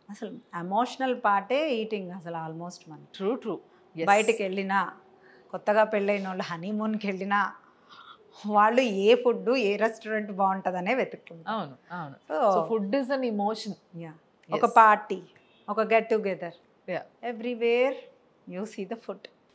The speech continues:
Speaker 2: Lots and lots things to talk. నిజంగా చెప్పాలంటే చాలా ఉన్నాయి విషయాలు ఇట్లాంటివి మాట్లాడడానికి. But yes, ఈ రోజు నేను వచ్చిన డౌట్ని అయితే మీరు clear చేసిండ్రు.
Speaker 1: Thank you.
Speaker 2: And at the same time, last మూమెంట్లో చెప్పిన ఆ మాట ఏదైతే ఉందో, food, food is an emotion,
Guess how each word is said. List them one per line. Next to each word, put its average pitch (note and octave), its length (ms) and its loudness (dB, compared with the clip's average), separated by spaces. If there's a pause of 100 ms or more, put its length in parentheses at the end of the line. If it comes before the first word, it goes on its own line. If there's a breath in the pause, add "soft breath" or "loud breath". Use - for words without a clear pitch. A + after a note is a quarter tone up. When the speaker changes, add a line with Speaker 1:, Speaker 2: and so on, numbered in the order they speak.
(300)
Speaker 2:
Lots A3+ 280 -4 (100)
and A3+ 100 -2
lots G3+ 320 0 (240)
things A3+ 280 -4 (180)
to G#3+ 80 2 (240)
talk. F3+ 260 -2 (100)
నిజంగా F#3+ 340 -4
చెప్పాలంటే F3 460 -2 (120)
చాలా F#3 260 4
ఉన్నాయి F#3 300 -2
విషయాలు D#3+ 320 -4
ఇట్లాంటివి D#3 380 -8
మాట్లాడడానికి. D#3+ 720 -6
But E3+ 180 -8 (240)
yes, G3+ 160 -4 (380)
ఈ G3+ 260 -4
రోజు C4 300 4
నేను A3+ 260 0
వచ్చిన G3+ 220 -8
డౌట్ని F#3 340 -2
అయితే E3+ 140 -6
మీరు F#3+ 140 -4
clear D#3+ 300 -6
చేసిండ్రు. D3 520 -10 (200)
Speaker 1:
Thank A3 300 0
you. C4+ 80 -6
Speaker 2:
And A#3 60 0
at A3 140 -4
the A3+ 120 -12
same G#3+ 260 0
time, G3 180 -6
last F#3 400 2 (360)
మూమెంట్లో G3 360 -6
చెప్పిన F3+ 220 -4
ఆ E3+ 80 2
మాట F3 300 2
ఏదైతే F#3 300 -2
ఉందో, D#3+ 240 -10 (100)
food, F#3 100 -8 (280)
food A#3+ 220 0
is C4 140 -2
an G#3 120 -4
emotion, G3 340 -4